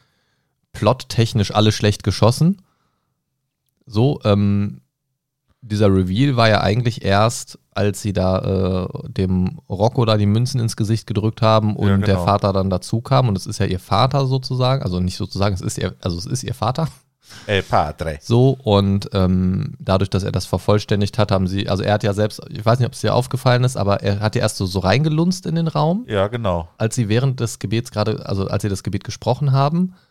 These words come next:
Speaker 1: Und dann hat er so, „Hm?“, als er den Anfang vom Gebet gehört hat. Und dann hat,
Speaker 2: Ja.
Speaker 1: dann hat er seine Waffe gesichert und weggesteckt.
Speaker 2: Richtig.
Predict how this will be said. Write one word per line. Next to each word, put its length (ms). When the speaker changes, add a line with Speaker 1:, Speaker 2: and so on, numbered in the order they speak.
Speaker 1:
Und 480
dann 220
hat 100
er 120
so, 220
„Hm?“, 320
als 160
er 80
den 120
Anfang 300
vom 180
Gebet 320
gehört 320
hat. 80
Und 60
dann 140
hat, 80
Speaker 2:
Ja. 180
Speaker 1:
dann 180
hat 100
er 140
seine 240
Waffe 220
gesichert 500
und 140
weggesteckt. 580
Speaker 2:
Richtig. 140